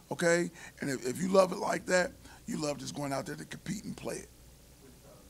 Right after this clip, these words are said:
Speaker 2: you said the goal is obviously to stick with Peyton and, and, and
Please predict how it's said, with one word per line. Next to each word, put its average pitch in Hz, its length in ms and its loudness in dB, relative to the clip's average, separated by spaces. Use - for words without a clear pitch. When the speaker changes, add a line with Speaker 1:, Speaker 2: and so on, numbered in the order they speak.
Speaker 2:
you - 80 -20
said 147 160 -20
the - 520 -20
goal 127 120 -18
is - 80 -20
obviously - 320 -20
to - 80 -20
stick - 160 -20
with - 160 -20
Peyton - 320 -20
and, - 120 -20
and, - 160 -20
and - 320 -20